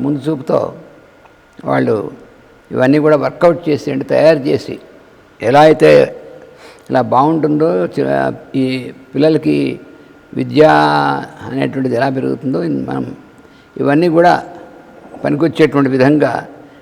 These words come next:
తయారు చేసి ఉంచారు. అవి తప్పకుండా మనం వాటన్నిటినీ, ఆ, అడాప్ట్ చేసుకోవచ్చు, అవి మనం సిద్ధం చేసి ఉంచారు కాబట్టి వాటిని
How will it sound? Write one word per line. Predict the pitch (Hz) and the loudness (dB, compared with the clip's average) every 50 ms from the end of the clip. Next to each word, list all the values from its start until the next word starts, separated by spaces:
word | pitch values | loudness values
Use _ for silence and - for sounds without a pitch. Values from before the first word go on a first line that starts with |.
| - - - | -20 -8 0
తయారు | - 127 135 147 147 139 | 4 6 6 6 6 4
చేసి | 143 151 135 - 127 | 2 -2 -2 -2 -2
ఉంచారు. | 127 - - 117 101 87 90 - - - - - - - - - - _ _ _ _ _ _ _ _ _ _ _ _ _ _ - - | -2 0 0 -2 -2 -2 -4 -8 -10 -14 -20 -20 -20 -20 -20 -20 -20 _ _ _ _ _ _ _ _ _ _ _ _ _ _ -4 0
అవి | 143 139 143 139 | 2 2 2 2
తప్పకుండా | 123 131 135 120 - 139 147 160 165 170 | 0 -2 -2 -2 -2 -2 -2 0 0 0
మనం | 165 156 156 151 135 120 - - - - - - - | 0 0 -2 -2 -4 -6 -8 -10 -14 -18 -20 -18 -8
వాటన్నిటినీ, | 135 127 131 123 131 143 143 135 147 147 135 123 117 - - - - - - - _ - - _ _ _ _ _ _ - - | -4 -2 0 0 0 -2 -2 -4 -4 -4 -4 -6 -8 -10 -14 -18 -20 -20 -20 -20 _ -20 -20 _ _ _ _ _ _ -16 -12
ఆ, | 123 127 127 123 120 - 120 123 - - - - - _ _ _ _ _ _ _ _ _ _ _ _ _ _ _ _ - | -10 -8 -6 -6 -6 -6 -8 -10 -12 -16 -20 -20 -20 _ _ _ _ _ _ _ _ _ _ _ _ _ _ _ _ -2
అడాప్ట్ | 104 113 135 151 131 - - 151 | 2 4 4 4 4 2 0 0
చేసుకోవచ్చు, | 120 107 - - - 76 - - - - - - - - - - - - _ _ _ _ _ _ _ _ _ _ _ - - | 0 0 -2 -4 -8 -8 -8 -8 -10 -12 -14 -14 -16 -20 -20 -20 -20 -20 _ _ _ _ _ _ _ _ _ _ _ -18 -10
అవి | 143 139 135 123 110 107 - - - - - - - - - - - _ _ - - | -8 -6 -4 -4 -4 -6 -8 -10 -14 -18 -20 -20 -20 -20 -20 -20 -20 _ _ -14 -8
మనం | 143 131 131 127 120 - | -4 -2 -2 -2 -2 -4
సిద్ధం | - - 143 131 123 143 156 151 | -6 -8 -8 -2 2 2 4 4
చేసి | 151 147 131 143 | 4 2 2 0
ఉంచారు | 151 135 - 160 147 143 | -2 0 0 0 0 2
కాబట్టి | 135 143 143 147 131 147 | 0 -2 -2 -2 -4 -4
వాటిని | 147 135 117 117 | -4 -4 -4 -4